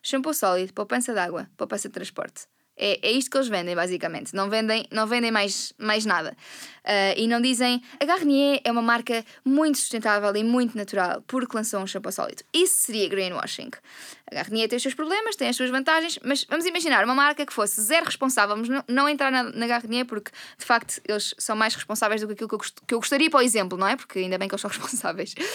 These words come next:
Mas vamos pensar numa marca que tá nem aí para a sustentabilidade. Imaginem uma marca de, sei lá,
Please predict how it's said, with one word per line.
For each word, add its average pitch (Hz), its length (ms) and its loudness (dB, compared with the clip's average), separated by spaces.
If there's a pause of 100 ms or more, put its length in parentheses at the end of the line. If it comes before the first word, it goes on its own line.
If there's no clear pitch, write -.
(500)
Mas 262 200 4
vamos 339 140 0
pensar 370 200 2
numa 359 120 2
marca 349 260 2
que - 80 -10
tá 247 240 6
nem 349 640 2
aí 294 460 4
para 262 100 2
a - 20 -2
sustentabilidade. 247 720 0
Imaginem 403 320 0
uma 311 80 4
marca 302 320 4
de, 254 520 -2 (260)
sei - 160 -10
lá, - 120 -8